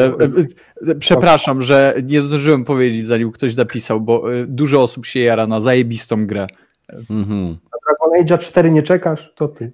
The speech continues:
Speaker 1: Czekam, właśnie to była ta druga gra, ale bardziej czekam na Kenę, bo mimo, że jestem bardzo ogromnym fanem całej serii Dragon Age, e,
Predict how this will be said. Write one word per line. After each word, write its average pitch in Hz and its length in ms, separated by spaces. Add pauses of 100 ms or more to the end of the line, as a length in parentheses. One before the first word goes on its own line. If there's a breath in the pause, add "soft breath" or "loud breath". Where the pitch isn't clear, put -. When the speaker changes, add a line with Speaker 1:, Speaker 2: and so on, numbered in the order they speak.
(240)
Speaker 1:
Czekam, 117 500
właśnie 127 260
to 160 80
była 170 160
ta 175 120
druga 180 340
gra, 156 260
ale 170 760 (1000 soft breath)
bardziej 170 380
czekam 143 300
na 127 120
Kenę, 113 300
bo 117 100
mimo, 135 240
że 143 120
jestem 139 560 (200)
bardzo 131 600
ogromnym 127 560
fanem 120 560 (100)
całej 120 540 (300 soft breath)
serii 120 600 (180)
Dragon 120 500
Age, 117 280 (200)
e, 107 220